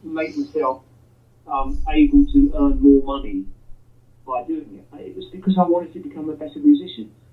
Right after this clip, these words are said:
And I think, you know, you can never be ready enough. So if you're in love with music, then, um, indulge that love and increase it and work on it for its own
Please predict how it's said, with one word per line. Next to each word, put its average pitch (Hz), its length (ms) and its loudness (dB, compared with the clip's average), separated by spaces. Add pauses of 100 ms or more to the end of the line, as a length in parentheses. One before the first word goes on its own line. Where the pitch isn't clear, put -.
(100)
And - 280 -10 (260)
I 185 100 -6
think, 233 260 -6
you 214 80 4
know, 285 80 6
you 294 160 8
can 185 220 4
never 220 260 2
be 196 340 2 (100)
ready 185 320 2
enough. 151 240 -10 (640)
So - 200 -8 (440)
if 190 180 -2
you're 226 180 -6
in 190 140 2
love 214 220 2
with 151 160 -14
music, 110 460 -18 (400)
then, 294 380 -4 (500)
um, 156 400 -8 (540)
indulge 208 560 2
that - 200 -20 (100)
love 107 260 -20 (260)
and 143 340 -12 (360)
increase 185 640 -6
it - 200 -18 (300)
and 139 180 -8
work 165 360 2
on 120 140 -14
it - 260 -20
for 156 100 -2
its - 100 -6 (120)
own 165 360 0